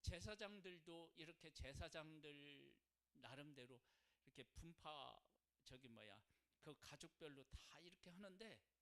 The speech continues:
어느 한 가족이 비어 있는 게 아니라 가족들마다 다 살아서 돌아온 거야.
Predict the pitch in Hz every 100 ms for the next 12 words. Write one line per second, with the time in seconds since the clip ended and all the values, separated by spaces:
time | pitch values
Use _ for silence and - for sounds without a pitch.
0 | _ _ _ - 160 220 226 - 240 254
1 | 254 226 185 208 196 - - 190 220 226
2 | 220 190 175 127 131 180 135 - - -
3 | _ _ _ _ - 233 285 - 269 247
4 | 214 196 - - - 175 214 185 _ _
5 | _ _ _ _ _ _ - - 320 311
6 | 254 208 - 175 214 202 175 110